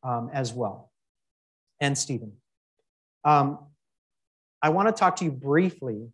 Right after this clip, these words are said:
about the importance of diversity in science, just to kind of plant a seed so that when you guys continue to go on to science, you can think about these things going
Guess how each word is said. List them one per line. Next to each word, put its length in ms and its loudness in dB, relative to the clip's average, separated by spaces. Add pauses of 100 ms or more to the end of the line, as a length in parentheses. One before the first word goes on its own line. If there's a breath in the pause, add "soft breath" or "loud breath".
about 300 2
the 60 4
importance 440 2
of 80 -6
diversity 420 -6
in 120 -8
science, 460 -18 (120)
just 340 2
to 60 -10
kind 240 -2
of 160 0 (240)
plant 300 0
a 60 2
seed 600 -4 (500)
so 140 -6
that 120 2
when 200 0
you 120 2
guys 260 2
continue 460 -2
to 80 0
go 200 2
on 140 -2
to 120 -10
science, 360 -6
you 80 -4
can 200 -8 (100)
think 180 -2
about 280 -4
these 200 -8
things 240 -8
going 280 -8